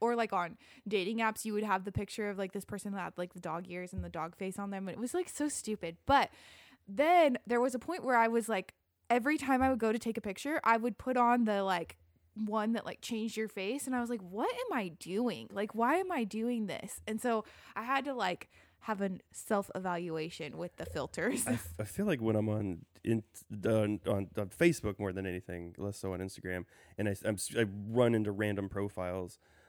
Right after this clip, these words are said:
Speaker 2: um, and that person has the little dog nose, um,
Speaker 1: Mm-hmm.
Speaker 2: in their Facebook profile picture. Like, unless they're very obviously being ironic, I think it paints a, me a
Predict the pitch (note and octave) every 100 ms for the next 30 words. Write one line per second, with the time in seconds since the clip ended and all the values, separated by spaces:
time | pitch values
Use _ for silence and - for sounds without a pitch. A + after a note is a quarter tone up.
0 | - G#2 G2+ G2 F#2+ A2+ G#2+ G#2 G2 G2
1 | D#2+ G2+ - A#2+ B2+ C3 A2+ G2+ G2+ G#2
2 | G2+ G2 G2+ F#2 G2+ F#2 - - - G2
3 | G2 A2 A2+ A2+ A2+ G#2 - G#2 - G#2
4 | - A2+ A2 G#2 G2+ F2+ _ - G#2+ -
5 | B2+ - A#2+ A2+ A#2+ A#2 B2 - C3 C3
6 | - _ - - - G2+ F#2 _ _ _
7 | _ _ _ _ _ _ _ _ B2 B2+
8 | C3 B2 C3 A2+ F#2+ B2 A2 - - G#2
9 | G#2+ A2+ A#2 G#2+ A2 G#2 G2 F#2+ G2 F#2+
10 | - G#2 A2+ G2+ - _ _ _ - C3
11 | G#2 F#2+ - A#2 A#2+ G2+